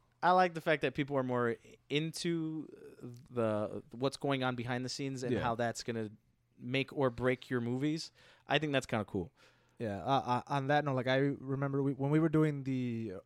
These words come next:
Speaker 2: other podcast, I remember when, when we stopped it, I was able to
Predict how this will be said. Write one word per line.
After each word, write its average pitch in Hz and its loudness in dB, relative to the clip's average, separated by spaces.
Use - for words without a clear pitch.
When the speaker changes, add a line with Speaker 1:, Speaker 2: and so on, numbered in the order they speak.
Speaker 2:
other 127 -2
podcast, 92 -6
I 98 -4
remember 110 -2
when, 208 8
when 190 10
we 185 6
stopped 202 2
it, 117 -4
I 131 0
was 143 2
able 147 4
to 113 4